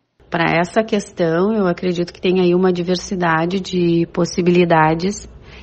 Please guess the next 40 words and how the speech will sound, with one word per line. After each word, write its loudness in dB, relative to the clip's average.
e -6
que -2
cultura 2
e 4
perfil 2
de 4
empresa 2
também 2
vão 2
favorecer 0
mais 6
ou 8
menos, 4
é, -2
esse -6
tipo -6
de -4
comunicação 0
entre 2
colaboradores. 0
Aqui -2
é 4
de -6
se -6
observar -2
que -14
cada -2
empresa 0
tem -2
seus -6
protocolos 0
e 0
as -2
suas 0
regras, -2
é, -4
em 0
relação -2
à -2
comunicação -2